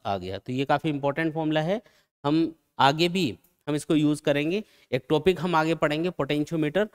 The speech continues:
उसमें भी इस फॉर्मूले को यूज़ किया जाएगा। तो किसी भी सेल का जो इंटरनल रेजिस्टेंस है उसको आप ईएमएफ़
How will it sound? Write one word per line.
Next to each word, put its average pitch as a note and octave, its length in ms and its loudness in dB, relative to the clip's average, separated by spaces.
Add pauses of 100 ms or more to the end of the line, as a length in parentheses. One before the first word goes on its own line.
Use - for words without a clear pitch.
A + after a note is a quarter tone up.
(200)
उसमें F#3 280 0
भी F#3+ 60 4
इस F#3 120 -4
फॉर्मूले D3+ 280 0
को D#3+ 140 0
यूज़ C#3 260 0
किया C#3 160 2
जाएगा। B2+ 380 0 (460)
तो E3 80 6 (760)
किसी F#3 200 0
भी A#3 120 2
सेल G3 220 2
का G3 120 2
जो G3+ 280 0
इंटरनल F#3+ 500 2
रेजिस्टेंस F3 580 -2
है A#2+ 360 -2
उसको F#3 300 0
आप F3 260 6
ईएमएफ़ F3+ 680 2